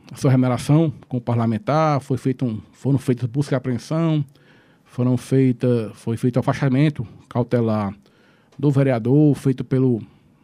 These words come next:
determinado pelo Poder Judiciário na época. Houve, né, a Operação Casa de Palha, que já conta com três fases, né?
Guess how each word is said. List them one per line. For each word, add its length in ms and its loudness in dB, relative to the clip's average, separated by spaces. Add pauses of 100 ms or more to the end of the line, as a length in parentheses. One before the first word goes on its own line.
(480)
determinado 360 2
pelo 120 2
Poder 240 2
Judiciário 540 0
na 180 -4
época. 500 -4 (1120)
Houve, 580 2 (120)
né, 260 0
a 80 -4
Operação 460 -2
Casa 220 -4
de 60 -2
Palha, 340 0
que 180 -2
já 140 0
conta 180 -4
com 140 -4
três 260 -4
fases, 640 -2 (1080)
né? 100 -12